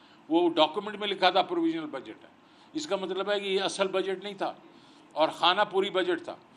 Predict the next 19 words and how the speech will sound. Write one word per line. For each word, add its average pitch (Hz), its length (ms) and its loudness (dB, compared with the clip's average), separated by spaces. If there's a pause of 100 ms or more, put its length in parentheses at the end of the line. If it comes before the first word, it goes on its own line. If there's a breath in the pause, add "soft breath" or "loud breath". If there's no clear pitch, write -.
(300 loud breath)
और 151 140 2
उस - 360 -4
खाना 175 420 2
पूरी 180 240 0
budget 170 320 0
में 175 180 -6
इन्होंने 165 380 -6 (560 loud breath)
growth 165 300 2
rate 175 240 0
पाँच 147 220 0
परसेंट 151 360 -8
दिया 147 220 -4
था। - 220 -18 (220)
अरे 147 160 2
भाई, 147 320 4
अगर 160 240 0
inflation 143 500 -8
अट्ठाईस 139 460 -2
से, 160 80 -4